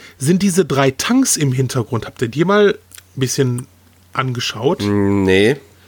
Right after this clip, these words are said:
Speaker 1: Da sind, äh, du siehst halt, dass das etwas gruselig, könnte auch, weiß nicht, aus, äh, Psycho sein, das sehr verfallene
Speaker 2: Das ist das Lagerding, ne, wo der Ektor drin steht, ne?
Speaker 1: Genau. Und dann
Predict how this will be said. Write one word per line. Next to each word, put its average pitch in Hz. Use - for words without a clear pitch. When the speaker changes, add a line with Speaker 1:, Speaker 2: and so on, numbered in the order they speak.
Speaker 1:
Da 135
sind, 170
äh, 151
du 147
siehst 170
halt, 156
dass 139
das 135
etwas 214
gruselig, 185
könnte 165
auch, 139
weiß 143
nicht, 135
aus, 120
äh, 127
Psycho 190
sein, 175
das 151
sehr 151
verfallene 165
Speaker 2:
Das 120
ist -
das 127
Lagerding, 113
ne, 107
wo 117
der 110
Ektor 98
drin 95
steht, 90
ne? 113
Speaker 1:
Genau. 156
Und 139
dann 180